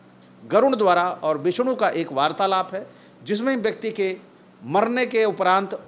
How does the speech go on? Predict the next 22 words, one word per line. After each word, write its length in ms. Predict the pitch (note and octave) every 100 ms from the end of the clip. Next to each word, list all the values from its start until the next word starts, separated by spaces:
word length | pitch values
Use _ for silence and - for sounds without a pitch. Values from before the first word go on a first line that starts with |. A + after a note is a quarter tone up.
| - - - - _ -
मरने 340 | C3 G3+ A#3 A#3+
के 120 | G#3
पहले 360 | F3 D3+ F#3+
और 120 | G#3 F3+
मरने 320 | F3+ F#3+ G#3
के 140 | F#3+
बाद 360 | C3 C#3 G3 F3
की 180 | C#3+ C3 - -
सारी 320 | - A3 B3
क्रियाओं 380 | G#3 E3+ D3 C#3+
का 120 | D3+
वर्णन 340 | G3 C3+ B2+ C#3
किया 280 | A2 A2
गया 200 | G#2 G2
है, 220 | F#2+ F#2+ - - -
जिसमें 320 | F3+ G#3 A#3
तेरहवीं 380 | A3 A3 A3+ B3
से 180 | A3+ F3+
लेकर 440 | C#3 C#3 C3+ A#2 A2+ - - - - - - - - - - - _ - - - - - - -
और 320 | C3+ C3+ C3 B2+
जो 520 | B2+ F#3 F3 D3+ - - - A#2
बाल, 400 | F3+ G3 F#3